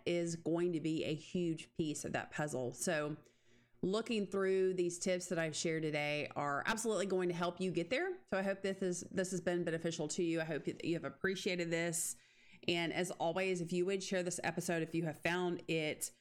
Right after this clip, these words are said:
useful, I would so appreciate it.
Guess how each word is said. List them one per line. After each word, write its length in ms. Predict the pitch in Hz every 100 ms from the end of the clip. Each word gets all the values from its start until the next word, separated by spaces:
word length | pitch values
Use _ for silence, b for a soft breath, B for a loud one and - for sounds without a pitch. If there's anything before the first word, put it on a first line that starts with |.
| B B -
useful, 680 | 185 226 220 233 220 214 208 -
I 260 | 175 170
would 320 | 170 165 - -
so 320 | - 196 196
appreciate 600 | 170 - 190 185 180 165
it. 220 | 160 151